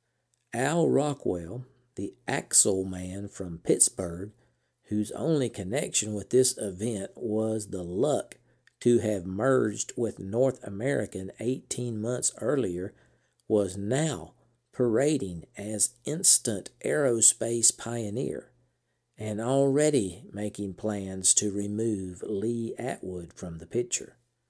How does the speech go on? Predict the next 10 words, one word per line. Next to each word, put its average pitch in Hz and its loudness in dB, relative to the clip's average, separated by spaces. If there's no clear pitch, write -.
Bill 143 8
Bergen, 139 2
the 196 -10
former 135 0
head 139 2
of 117 -2
Martin, 117 -2
now 123 0
bounded 101 -2
back 131 -4